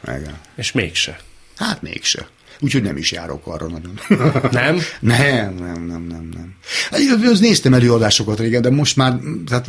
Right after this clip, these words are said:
Speaker 1: ú, három éve szerintem nem, nem tettem be.
Speaker 2: Tudatosan kikerülöd azt a-
Speaker 1: Nem, nem, nem, nem. Szerencsére nincs túl sok időm esténként színházba járni, úgyhogy
Speaker 2: Mert hogy játszol az
Speaker 1: Igen,
Speaker 2: esetek
Speaker 1: igen,
Speaker 2: igen nagy
Speaker 1: igen,
Speaker 2: részével.
Speaker 1: igen, igen.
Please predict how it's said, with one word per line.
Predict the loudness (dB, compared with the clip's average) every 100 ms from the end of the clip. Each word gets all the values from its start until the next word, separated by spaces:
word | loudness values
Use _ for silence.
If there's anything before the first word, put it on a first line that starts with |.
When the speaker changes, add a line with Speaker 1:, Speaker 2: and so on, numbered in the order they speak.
| -2
Speaker 1:
ú, | 0 2
három | 2 2 0 -4
éve | -6 -4
szerintem | -6 -6 -6 -6
nem, | -8 -10 -8
nem | -8 -6
tettem | -8 -8 -8
be. | -2
Speaker 2:
Tudatosan | 2 2 4 2 2
kikerülöd | 2 0 0 2 4
azt | 4 2 2
a- |
Speaker 1:
Nem, | 2 4 4 2
nem, | 2 0 0
nem, | -2 -6 -6
nem. | -6 -2
Szerencsére | 0 2 2 2 2 2 4
nincs | 4 4 2
túl | 0
sok | 0 0
időm | -4 -4 -4 -2
esténként | -2 -4 -6 -2
színházba | 0 0 0 0 0
járni, | 2 2 2 0
úgyhogy | 0 -2 -4 -6 -10 -4
Speaker 2:
Mert | 0
hogy | 2
játszol | 2 0 -4 -6 -6 -8
az | -4 -2
Speaker 1:
Igen, | 0
Speaker 2:
esetek | -2 -2 -4
Speaker 1:
igen, | -4
Speaker 2:
igen | -4 -4
nagy | -4 -6
Speaker 1:
igen, | -8
Speaker 2:
részével. | -8 -10 -12 -12
Speaker 1:
igen, | -12
igen. | -14